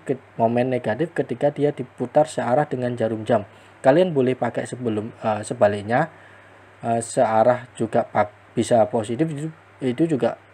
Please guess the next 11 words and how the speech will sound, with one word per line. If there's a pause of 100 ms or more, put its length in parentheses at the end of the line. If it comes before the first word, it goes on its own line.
eh,
nanti
hasilnya
pasti
akan
sama.
Tapi
di
sini
saya
suka